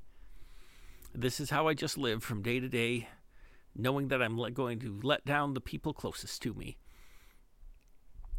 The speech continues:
That was a bummer. Again, barely got this recording, not gonna start over.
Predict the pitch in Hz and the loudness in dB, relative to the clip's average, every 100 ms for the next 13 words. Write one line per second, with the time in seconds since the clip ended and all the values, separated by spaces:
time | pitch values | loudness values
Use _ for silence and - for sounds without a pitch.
0 | - 139 156 127 110 113 123 135 - - | 0 4 6 4 2 0 2 0 -2 -12
1 | - - - - - - - - - - | -16 -18 -18 -18 -18 -18 -16 -16 -14 -12
2 | - - - - 151 190 139 - - 143 | -12 -14 -12 -4 0 2 2 2 8 8
3 | 143 151 139 156 - 143 180 180 214 - | 10 6 6 2 0 0 2 4 0 4
4 | 131 - 135 - 165 180 135 - | 4 4 0 2 4 4 2 -2